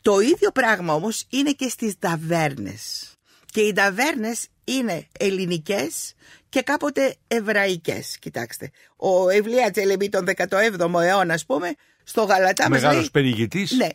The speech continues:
Speaker 1: μας λέει, "Γαλατά στα μπι ταβέρνες". Και βέβαια, επειδή είναι συντεχνιακά δομημένες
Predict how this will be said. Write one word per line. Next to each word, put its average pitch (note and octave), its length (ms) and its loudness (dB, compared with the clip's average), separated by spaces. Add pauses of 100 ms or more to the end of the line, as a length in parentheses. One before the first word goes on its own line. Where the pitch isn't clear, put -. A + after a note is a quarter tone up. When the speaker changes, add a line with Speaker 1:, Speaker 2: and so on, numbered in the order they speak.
(140)
Speaker 1:
μας F3+ 200 0
λέει, A3 160 0
"Γαλατά C#4 400 4
στα - 160 -2
μπι G#4 100 2
ταβέρνες". D#3+ 680 0 (220)
Και A3 280 2
βέβαια, D4 480 2
επειδή A#3+ 360 -2
είναι D#4+ 140 0
συντεχνιακά A3 1040 0
δομημένες F#3 720 0